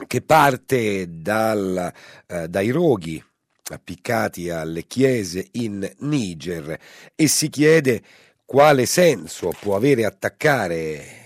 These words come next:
distruggere le chiese cristiane in segno di protesta per le vignette pubblicate da Charlie Hebdo. È una notizia di ieri. Il commento di Maga-, Magatti oggi è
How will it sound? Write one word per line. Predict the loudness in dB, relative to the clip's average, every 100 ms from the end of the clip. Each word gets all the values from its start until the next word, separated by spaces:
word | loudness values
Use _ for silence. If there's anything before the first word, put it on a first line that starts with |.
| -20
distruggere | -12 -10 -6 -2 -2 -2 -6
le | -6
chiese | -4 -2 -2 -4
cristiane | -8 -8 -8 -2 0 2 0
in | -4 -4
segno | -6 -4 -6
di | -6
protesta | -6 -6 -4 -4 -6 -6 -6
per | -6 -6
le | -6
vignette | -6 -8 -8 -10 -10 -12
pubblicate | -10 -8 -8 -4 -6 -6
da | -4 -4
Charlie | -4 -8 -8 -8 -10 -12 -20 -20 -4
Hebdo. | -4 -2 -4 -2
È | -2
una | -2 -2
notizia | -6 -8 -8 -10 -8
di | -4 -2
ieri. | -2 -6 -10 -10
Il | -12
commento | -8 -8 -6 -8 -8 -8
di | -8 -12 -20 -20 _
Maga-, | -2 0 2 0 -2
Magatti | -4 0 0 0 -4 -2
oggi | -2 -4 -10 -12 _
è | 0